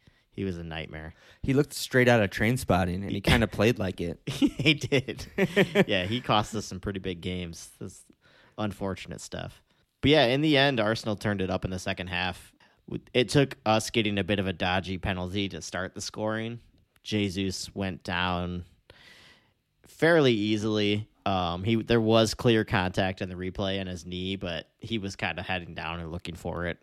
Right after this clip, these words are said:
Speaker 1: Um,
Speaker 2: Yeah, <laughs> that contact was definitely just a loophole.
Speaker 1: Yeah.
Speaker 2: <laughs> He was diving in it. He
Speaker 1: I think
Speaker 2: caught
Speaker 1: he got lucky that the contact
Speaker 2: <laughs>
Speaker 1: happened.
Speaker 2: Exactly, dude.
Speaker 1: Um,
Speaker 2: He got a get out of jail free card for sure.
Speaker 1: <laughs> Yeah.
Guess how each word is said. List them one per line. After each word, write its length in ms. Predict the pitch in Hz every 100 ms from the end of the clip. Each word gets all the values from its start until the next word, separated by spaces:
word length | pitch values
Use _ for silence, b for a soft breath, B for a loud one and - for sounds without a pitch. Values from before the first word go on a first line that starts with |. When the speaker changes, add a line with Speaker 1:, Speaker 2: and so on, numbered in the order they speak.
| _ b
Speaker 1:
Um, 140 | 85 120
Speaker 2:
Yeah, 460 | 120 - - 175 135
<laughs> 160 | 302 226
that 140 | 143 143
contact 360 | 131 131 120
was 160 | 113 101
definitely 440 | - 117 113 107
just 180 | 92 90
a 40 | 101
loophole. 560 | 98 95 - 90 107
Speaker 1:
Yeah. 300 | 131 135 -
Speaker 2:
<laughs> 60 | 147
He 140 | 180
was 300 | 190 - 202
diving 340 | 139 127 127 123
in 160 | 117 110
it. 140 | 107
He 240 | 110 123 113
Speaker 1:
I 0 |
think 120 | -
Speaker 2:
caught 280 | 127 113 -
Speaker 1:
he 100 | 139
got 220 | 131 104
lucky 260 | 117 113
that 140 | 104 98
the 60 | 110
contact 400 | 113 107 92 -
Speaker 2:
<laughs> 20 |
Speaker 1:
happened. 400 | 98 - 80 190
Speaker 2:
Exactly, 580 | 139 123 123 98 110 107
dude. 80 | 107
Speaker 1:
Um, 280 | 95 87 85 82 B
Speaker 2:
He 100 | 135
got 160 | 127 123
a 80 |
get 220 | 110 123 110
out 140 | 101
of 60 | 98
jail 200 | 104 95
free 220 | 98 95
card 280 | 104 92 95
for 120 | 90
sure. 340 | - 92 95 -
Speaker 1:
<laughs> 40 |
Yeah. 300 | 131 123 78